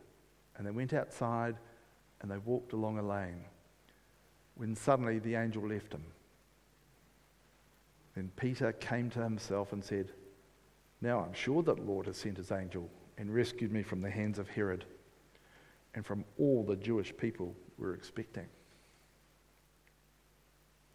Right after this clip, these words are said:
As soon as he realized this, he went to the house of Mary, the mother of John, whose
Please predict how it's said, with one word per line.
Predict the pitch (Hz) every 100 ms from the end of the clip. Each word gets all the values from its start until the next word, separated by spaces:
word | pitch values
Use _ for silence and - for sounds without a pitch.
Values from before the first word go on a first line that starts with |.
| _ _ - - - - - - - - - - _ _ - _ _ -
As | 98
soon | - - 135 127
as | 113
he | 110
realized | 107 101 98 -
this, | 98 - - - - - - - - -
he | -
went | 101 113 -
to | -
the | 110
house | - 117 107 - -
of | 101
Mary, | 104 104 113 101 82 - - - - - - - - - -
the |
mother | 95 98 107 101
of | 95 -
John, | 110 98 92 85 - - - - -
whose | 110 98